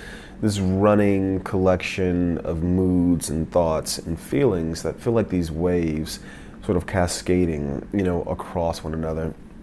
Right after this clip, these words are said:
And I think everyone who worked on the film had as much reverence, probably more reverence, for the source material as for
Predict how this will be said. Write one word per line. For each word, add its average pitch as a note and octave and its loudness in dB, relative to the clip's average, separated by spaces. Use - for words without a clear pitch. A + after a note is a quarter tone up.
And G#2 6
I A#2 4
think C3+ 2
everyone A#2 4
who G#2+ 2
worked G2 2
on F#2 -2
the F2 -2
film C3+ 0
had G#2 0
as G2+ 0
much G#2+ 0
reverence, E2+ 0
probably C3 0
more F#2 4
reverence, D2 -4
for F#2+ 0
the E2+ -2
source - -2
material D#2+ -2
as F2 -6
for F#2 0